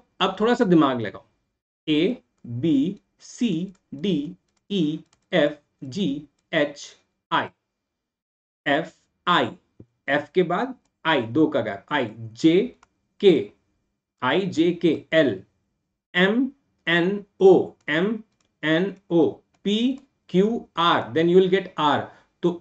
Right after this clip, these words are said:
अब के के बाद R यहाँ भी है और यहाँ भी है, तो मतलब ये आंसर नहीं होगा। चलो ठीक है,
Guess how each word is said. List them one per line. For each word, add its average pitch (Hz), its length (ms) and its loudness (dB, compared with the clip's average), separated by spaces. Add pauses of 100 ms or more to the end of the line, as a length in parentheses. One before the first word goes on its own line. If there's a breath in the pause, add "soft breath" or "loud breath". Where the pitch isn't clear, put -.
(140)
अब 180 300 -2
के 233 160 0
के 247 100 2
बाद 233 320 2
R 202 380 2
यहाँ 156 360 2
भी 226 120 0
है 240 220 0 (440)
और 202 120 6
यहाँ 156 320 4
भी 156 140 2
है, 160 60 4
तो 170 100 0
मतलब 180 280 2
ये 151 100 4
आंसर 143 300 -2
नहीं 135 180 -6
होगा। 123 300 -10 (320)
चलो 123 140 -4
ठीक 123 280 -10
है, 123 180 -16